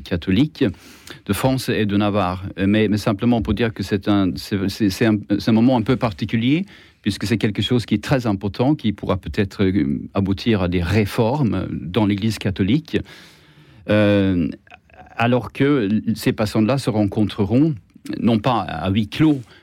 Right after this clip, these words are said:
mais, mais presque. Euh, et donc, c'est, c'est, normalement, c'est, ça se passe pas comme ça d'habitude. Voilà, donc c'est un moment un peu particulier. C'est très important. Les gens vont, euh, vont, euh, réfléchir ensemble,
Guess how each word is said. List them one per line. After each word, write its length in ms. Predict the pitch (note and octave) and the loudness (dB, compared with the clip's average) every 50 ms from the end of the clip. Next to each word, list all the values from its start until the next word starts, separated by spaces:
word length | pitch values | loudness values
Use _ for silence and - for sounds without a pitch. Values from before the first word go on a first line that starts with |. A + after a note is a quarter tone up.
| _ _ | _ _
mais, 320 | G2+ G#2 G#2+ G#2 G2+ F#2+ - | 0 2 2 2 2 2 2
mais 140 | G2 G#2+ G#2+ | 2 2 2
presque. 460 | G#2 - C3+ G#2+ - - - - - D2 D#2+ - - _ - - F#2 | 2 0 -2 -2 -2 -6 -10 -10 -10 -10 -12 -14 -18 _ -12 -6 -2
Euh, 160 | G2+ F#2+ E2+ | -2 0 0
et 80 | E2 G#2 | 0 0
donc, 240 | G#2+ A2+ G#2+ - - - G#2 G2 | 2 0 0 -2 -4 -6 -8 -8
c'est, 400 | - - G2+ - - - A#2+ G2 | -8 -10 -12 -10 -4 -2 -2 -2
c'est, 400 | G2 - - A2 G#2 G#2 G#2 G2+ | 0 0 0 2 2 2 2 2
normalement, 400 | G#2+ A2 A2+ A2+ A#2 C3 C3+ C3 | 2 2 4 4 4 2 2 0
c'est, 220 | - - - G2+ | -2 -6 -8 -8
ça 560 | F#2+ - - - - - - - F#2 - A2+ | -8 -8 -10 -14 -18 -16 -12 -12 -4 -2 -2
se 100 | G2 - | -2 -2
passe 180 | - A#2 G#2+ - | -2 -2 -2 -2
pas 120 | - A#2+ | -2 -4
comme 160 | G#2+ - G#2 - | -2 -2 -2 -2
ça 100 | A2 G2+ | 0 0
d'habitude. 460 | G#2+ G2+ A#2+ G#2 - A#2 G#2 E2+ - F2+ D#2+ - - | 0 2 0 0 0 0 -2 -2 -4 -10 -16 -12 -6
Voilà, 200 | - G2+ G2 F#2 | -2 -2 0 0
donc 160 | F#2+ G2+ F#2+ | 0 0 0
c'est 80 | - G2+ | 2 2
un 40 | |
moment 220 | G2+ G2+ A2 A#2+ A#2 | 2 4 4 4 2
un 60 | G2+ | 2
peu 140 | - A#2 G#2 | 2 0 0
particulier. 580 | - F#2+ F2+ - F#2+ - G2 F#2+ F#2+ E2+ F#2 - | 0 -2 -4 -6 -4 -4 -2 0 0 0 -2 -4
C'est 180 | - - C3 G2+ | -2 -2 -2 0
très 220 | - C#3+ C3 B2 | 2 0 0 0
important. 520 | B2+ A2 G#2 B2 A2+ - C#3 C3 D#3+ F#3 - - - - G#3+ G#3 G3+ G3 F3 E3+ D#3+ C#3 - - - | 0 -2 -2 -4 -2 0 0 2 2 0 -2 -4 -12 -14 -10 -8 -8 -8 -8 -10 -14 -18 -16 -4 0
Les 160 | A2+ A#2 B2 | 2 2 2
gens 180 | A2 C#3 C3+ C3 | 2 2 0 2
vont, 240 | A2+ A2+ A2 G#2+ G#2 | 2 2 2 2 2
euh, 80 | G2+ F#2+ - F#2 - F2 | 2 0 -2 -4 -6 -4
vont, 340 | F2+ G#2 G#2 G2+ F2 F2 G2 | -2 0 0 0 0 0 -2
euh, 320 | - E2 - - F#2+ F#2+ E2 - - - - - - - - - - - - - - - - - - - - | -2 -2 -2 -2 -2 -4 -6 -8 -8 -8 -8 -8 -10 -14 -16 -16 -8 -6 -6 -6 -6 -8 -12 -14 -10 -4 -2
réfléchir 500 | A#2 G2+ - - F#2+ - - A#2+ G#2 G#2 | -2 -2 -2 -4 -4 0 0 0 2 2
ensemble, 600 | G#2 - - - C3 C3+ D3+ D3+ B2+ A2+ F#2 | 0 0 0 0 0 2 2 2 2 2 0